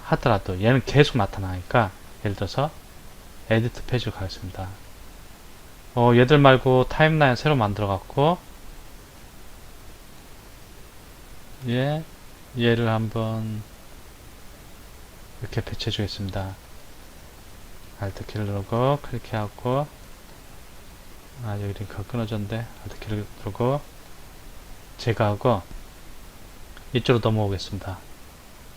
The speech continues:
여기 넘어와도 여기 갤러리 탭이 열려 있으면은 얘를 이용할 수 있습니다. 얘한테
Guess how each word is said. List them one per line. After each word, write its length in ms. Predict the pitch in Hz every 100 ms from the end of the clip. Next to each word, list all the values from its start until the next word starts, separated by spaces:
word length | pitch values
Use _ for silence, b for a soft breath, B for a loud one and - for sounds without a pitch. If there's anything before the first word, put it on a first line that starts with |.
| -
여기 200 | 147 156
넘어와도 480 | 131 131 123 127 123
여기 240 | 120 113
갤러리 440 | - 131 147 143 139
탭이 380 | - 165 120 - - - - -
열려 220 | 117 123
있으면은 520 | 113 - 101 104 110 87 - - - - - - - - - - - - - - - - - - -
얘를 260 | 104 107 101
이용할 260 | 104 101
수 100 | 95
있습니다. 480 | 92 - 92 - 92 95 - - - - - -
얘한테 680 | 113 123 127 120 131 135 147